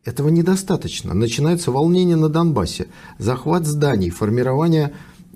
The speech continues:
того, что произошло до этого на, на, на Майдане, каких-то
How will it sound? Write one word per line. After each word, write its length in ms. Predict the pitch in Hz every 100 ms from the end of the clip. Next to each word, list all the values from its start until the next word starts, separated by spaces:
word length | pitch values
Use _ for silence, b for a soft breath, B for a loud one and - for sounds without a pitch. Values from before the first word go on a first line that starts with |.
| -
того, 240 | 135 151
что 180 | 165 151
произошло 560 | 127 139 127 135 160 151
до 120 | 135
этого 280 | 139 135 139
на, 140 | 147
на, 200 | 143 160
на 140 | 160 175
Майдане, 440 | 190 165 92 76
каких-то 600 | - - 156 - 143